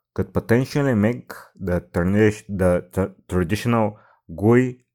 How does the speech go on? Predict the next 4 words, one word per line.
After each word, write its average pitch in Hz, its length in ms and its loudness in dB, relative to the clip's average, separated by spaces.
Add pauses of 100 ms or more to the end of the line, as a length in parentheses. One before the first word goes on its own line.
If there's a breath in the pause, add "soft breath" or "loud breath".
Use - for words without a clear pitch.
(120)
obsolete? 98 680 -2 (920)
Well, 95 560 0
we'll 113 240 0
see. 107 400 -4